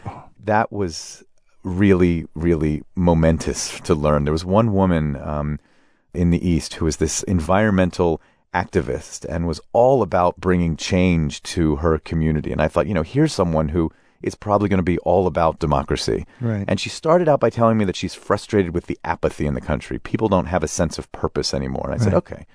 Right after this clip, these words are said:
Speaker 2: And then she said, "You know what we need?" And she pulled out a biography of Stalin.
Speaker 1: Wow.
Speaker 2: And I'm looking at it, and I'm thinking that she's joking somehow.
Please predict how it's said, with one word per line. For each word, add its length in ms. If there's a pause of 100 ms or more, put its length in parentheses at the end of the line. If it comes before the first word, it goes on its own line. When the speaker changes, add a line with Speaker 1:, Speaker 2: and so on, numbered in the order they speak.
(300)
Speaker 2:
And 80
then 60
she 100
said, 140
"You 60
know 80
what 100
we 80
need?" 320 (300)
And 100
she 100
pulled 400
out 300
a 80
biography 600
of 80
Stalin. 480 (120)
Speaker 1:
Wow. 280
Speaker 2:
And 120
I'm 100
looking 400
at 140
it, 140
and 100
I'm 100
thinking 420
that 100
she's 440
joking 540
somehow. 460